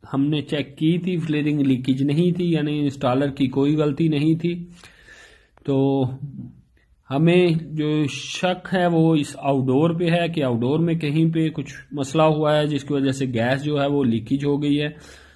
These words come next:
तो इसको हमने खोल लिया है कवर को।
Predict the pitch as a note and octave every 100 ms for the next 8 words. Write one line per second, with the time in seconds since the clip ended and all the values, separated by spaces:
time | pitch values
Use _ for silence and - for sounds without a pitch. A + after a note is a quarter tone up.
0 | _ _ - E3 E3 F3+ E3+ F3 F3+ F3
1 | F3 E3+ D3 D#3+ F#3 F#3+ F3+ F3 F3+ E3
2 | E3+ - - - - D#3+ E3+ F3 F3 F3+